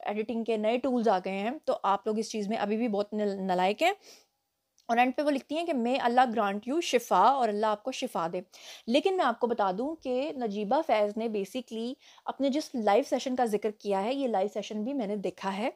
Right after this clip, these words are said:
क्योंकि कम्युनिटी के बहुत सारे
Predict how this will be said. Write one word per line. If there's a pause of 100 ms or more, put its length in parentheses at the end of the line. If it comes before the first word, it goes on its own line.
(640)
क्योंकि (180)
कम्युनिटी
के
बहुत
सारे